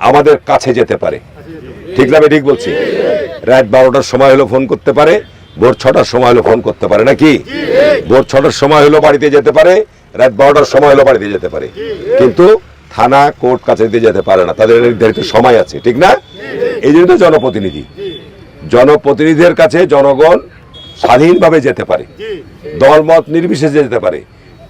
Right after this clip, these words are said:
একটা আওয়ামী লীগের লোক যদি বিপদে পড়ে, যদি ন্যায্য সে সত্যি বিপদে পড়েছে, সে কিন্তু আমার শরণাপন্ন হতে পারে, তার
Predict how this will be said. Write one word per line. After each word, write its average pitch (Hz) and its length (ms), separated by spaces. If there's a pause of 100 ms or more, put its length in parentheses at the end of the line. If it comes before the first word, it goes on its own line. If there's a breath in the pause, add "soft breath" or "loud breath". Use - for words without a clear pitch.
(100)
একটা - 200
আওয়ামী 151 240
লীগের 156 280
লোক 160 120 (140)
যদি 147 200
বিপদে 165 340 (100)
পড়ে, 139 200 (540)
যদি 127 140 (180)
ন্যায্য 147 220 (160)
সে 151 80 (100)
সত্যি 156 300
বিপদে 160 340
পড়েছে, 127 300
সে 147 120
কিন্তু 156 220
আমার 143 180
শরণাপন্ন 123 480
হতে 113 200
পারে, 90 200
তার 107 100